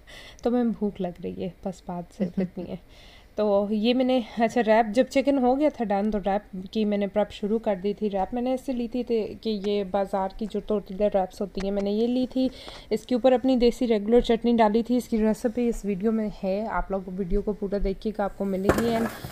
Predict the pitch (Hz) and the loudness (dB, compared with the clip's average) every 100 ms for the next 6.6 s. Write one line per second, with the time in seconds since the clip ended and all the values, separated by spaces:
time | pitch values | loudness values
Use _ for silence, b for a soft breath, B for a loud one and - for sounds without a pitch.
0 | B - 202 226 220 226 240 220 240 - | B -6 -4 -4 -4 -6 -6 -2 -2 0
1 | 214 208 190 214 190 208 190 202 214 190 | 0 0 0 -2 0 -2 0 0 0 0
2 | 208 202 208 196 202 185 196 196 190 190 | -2 0 0 0 0 0 -2 -2 -2 -2
3 | 180 190 185 - 185 - 190 180 175 160 | -2 -2 -2 -4 -6 -4 -4 -2 -2 -4
4 | 165 B B B B - 254 247 277 254 | -6 B B B B 0 0 2 0 0
5 | 233 226 220 214 208 214 208 190 208 220 | -2 -2 -4 -2 -2 -2 -2 -2 -4 -4
6 | 208 190 196 202 202 190 | -4 -4 -6 -6 -6 -6